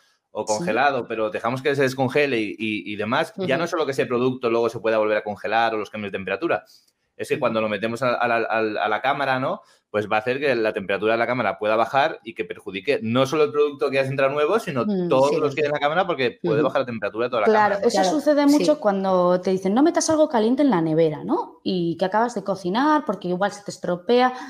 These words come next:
Speaker 2: Bueno, más allá de que, mm, se te pueda estropear desde el punto de vista organoléptico, lo que haces muchas veces ahí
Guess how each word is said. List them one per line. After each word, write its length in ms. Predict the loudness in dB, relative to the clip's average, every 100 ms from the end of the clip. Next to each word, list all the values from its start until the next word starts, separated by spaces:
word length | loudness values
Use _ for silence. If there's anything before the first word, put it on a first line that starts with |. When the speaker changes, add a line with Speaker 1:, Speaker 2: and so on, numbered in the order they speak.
| -4
Speaker 2:
Bueno, 200 | 0 2
más 200 | 2 2
allá 380 | 2 4 4 4
de 140 | 0
que, 260 | -2 -4 -2
mm, 280 | 0 2 2
se 120 | 0
te 100 | -4
pueda 160 | 0 -2
estropear 720 | -2 -2 -2 2 4 4 2 -2 -14 -4
desde 160 | -2
el 60 | -2
punto 180 | 0 2
de 80 |
vista 220 | 2 2 0
organoléptico, 800 | 0 0 2 0 -4 -8 -8 -10 _ _ -2
lo 120 | 0
que 80 | 0
haces 200 | 0 2
muchas 280 | 2 2 -2
veces 320 | -2 -4 -2
ahí 360 | 0 0 0